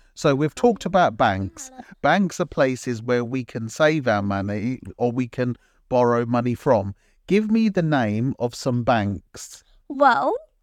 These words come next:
Speaker 1: that you know.
Speaker 2: it may, but it is the place where w-, all of the money is sent to, the Bank of England. Well, in England,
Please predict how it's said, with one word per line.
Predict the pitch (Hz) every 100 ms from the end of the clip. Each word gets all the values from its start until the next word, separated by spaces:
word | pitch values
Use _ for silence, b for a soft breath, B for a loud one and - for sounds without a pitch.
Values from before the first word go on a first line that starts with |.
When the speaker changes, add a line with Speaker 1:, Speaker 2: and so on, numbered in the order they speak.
| _ _ _ _ -
Speaker 1:
that | 117
you | 131
know. | 120 101 95 95 - _ _ _ _ _ _ _ _ _ _ _ _ _ _ _ -
Speaker 2:
it | 330 - _ _ _ _ _ _ _
may, | 294 320 403 381
but | 403 - _ _ _ _ _
it | 208 - - _ _
is | 311 311
the | 302 302
place | - 294 285 -
where | 285 269 277 _ _ _ _ _ _ _ _ _ _
w-, | - - _
all | 302 302
of | 269
the | 269
money | 277 277 277
is | 285
sent | - 370 320
to, | - - 349 508 _ _ _
the | 285
Bank | 277 269 302
of | 262
England. | 392 269 - - 403 453 -
Well, | 262 233 -
in | 311 302 277
England, | 302 302 240 220 254 403